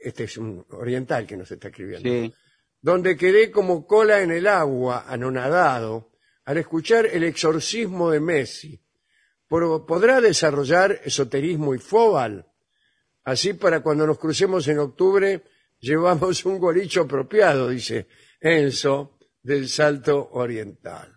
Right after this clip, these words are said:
Speaker 1: Se dicen tantas cosas, señor. Bueno.
Speaker 2: Mm.
Speaker 1: Dale.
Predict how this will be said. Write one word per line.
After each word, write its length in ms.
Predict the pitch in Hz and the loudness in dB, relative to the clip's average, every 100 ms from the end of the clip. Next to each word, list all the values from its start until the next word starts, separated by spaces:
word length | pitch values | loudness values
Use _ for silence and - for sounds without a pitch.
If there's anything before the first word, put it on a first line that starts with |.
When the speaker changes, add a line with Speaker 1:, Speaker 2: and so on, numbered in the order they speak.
| _ _ _ _ _ _ | _ _ _ _ _ _
Speaker 1:
Se 200 | 160 156 | -6 -4
dicen 420 | 147 131 135 127 | -2 -2 -4 -6
tantas 420 | 131 127 113 110 | -6 -8 -8 -14
cosas, 520 | _ 110 101 - 78 _ | _ -14 -14 -18 -20 _
señor. 500 | 107 110 95 90 _ _ _ _ _ _ | -16 -14 -12 -16 _ _ _ _ _ _
Bueno. 240 | 123 107 95 | -12 -8 -8
Speaker 2:
Mm. 60 | 90 _ _ _ _ _ _ _ _ _ - | -10 _ _ _ _ _ _ _ _ _ -6
Speaker 1:
Dale. 360 | 156 123 95 | -4 -4 -8